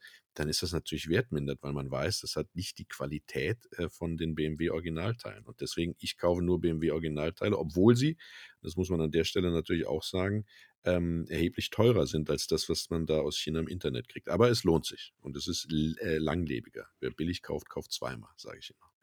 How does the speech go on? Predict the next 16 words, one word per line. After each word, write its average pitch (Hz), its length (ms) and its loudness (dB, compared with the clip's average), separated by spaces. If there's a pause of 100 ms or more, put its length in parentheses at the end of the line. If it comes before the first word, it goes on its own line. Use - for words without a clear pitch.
(200)
Und 90 160 0
du, 101 160 6
du 92 120 4
erhältst 92 360 6
ja 104 80 8
damit 90 280 6
auch 82 160 2
die 90 140 -2
Kompetenz 92 600 2
im 78 100 0
Grunde 76 260 2
genommen, 71 380 0
ne? 127 160 4
Also, 87 300 2 (440)
ähm, 80 400 2
äh, - 880 -6